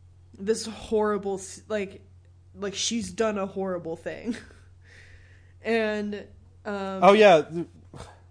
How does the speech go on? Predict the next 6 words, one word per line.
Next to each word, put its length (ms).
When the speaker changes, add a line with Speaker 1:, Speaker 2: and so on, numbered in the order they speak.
Speaker 2:
That, 340
that, 200
hold 220
on. 160
That 200
dress, 520